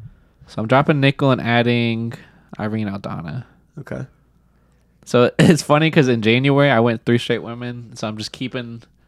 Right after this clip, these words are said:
Speaker 2: Yeah.
Speaker 1: <laughs> the women track here with our draft.
Speaker 2: Here, before we do that, I'm gonna go to upcoming events 'cause I wanna see what's been scheduled
Speaker 1: Yeah, you
Speaker 2: so
Speaker 1: can pull
Speaker 2: far.
Speaker 1: that up. That's what's cool about this. I feel like everything's booked, like, through July.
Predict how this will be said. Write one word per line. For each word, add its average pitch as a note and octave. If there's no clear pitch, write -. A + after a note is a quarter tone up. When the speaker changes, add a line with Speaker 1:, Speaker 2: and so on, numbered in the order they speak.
Speaker 2:
Yeah. -
Speaker 1:
<laughs> -
the E3+
women D#3
track C#3
here C3+
with C3
our A#2+
draft. A#2+
Speaker 2:
Here, -
before D3+
we C3+
do A#2
that, A#2
I'm C#3
gonna D3
go G#2
to -
upcoming A2+
events -
'cause -
I A#2+
wanna B2+
see A2+
what's G2+
been -
scheduled D3
Speaker 1:
Yeah, B2+
you A2
Speaker 2:
so A#2+
Speaker 1:
can C3+
pull B2
Speaker 2:
far. G#2+
Speaker 1:
that G2+
up. -
That's G3+
what's A3+
cool F3+
about C#3+
this. G#2+
I C#3+
feel F3+
like E3+
everything's C3
booked, B2
like, B2
through B2
July. G#2